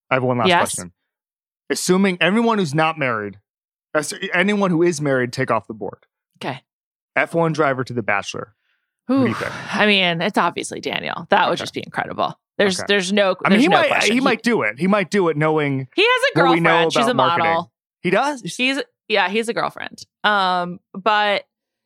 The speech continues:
Speaker 2: he would be really, really, really good. I think my number two choice would be Carlos Sainz. First of all, Carlos Sainz's glow up over the last five years has been remarkable.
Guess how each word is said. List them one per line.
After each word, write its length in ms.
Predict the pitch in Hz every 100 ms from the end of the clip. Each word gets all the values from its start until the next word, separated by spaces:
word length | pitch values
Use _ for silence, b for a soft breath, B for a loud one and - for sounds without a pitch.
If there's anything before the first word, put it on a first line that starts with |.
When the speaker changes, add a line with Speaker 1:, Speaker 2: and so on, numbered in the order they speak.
| -
Speaker 2:
he 180 | 294
would 100 | 311 302
be 120 | 320
really, 420 | 277 240 233 233
really, 340 | 214 202 202
really 280 | 180 175 175
good. 340 | 180 165 165 180
I 80 | 208
think 120 | 247
my 100 | 233
number 220 | 220 208
two 140 | 190 196
choice 220 | 190 170
would 60 |
be 60 | 175
Carlos 380 | - 170 - -
Sainz. 440 | - - - - _
First 200 | 214 220
of 60 |
all, 180 | 233 214
Carlos 400 | - 196 180 190
Sainz's 420 | 180 180 190 180
glow 320 | 175 170 170 175
up 240 | - -
over 200 | 185 180
the 80 | 185
last 260 | 180 180 -
five 240 | 170 165
years 260 | 160 170 185
has 100 | 185
been 140 | 170
remarkable. 680 | 165 170 165 202 202 226 240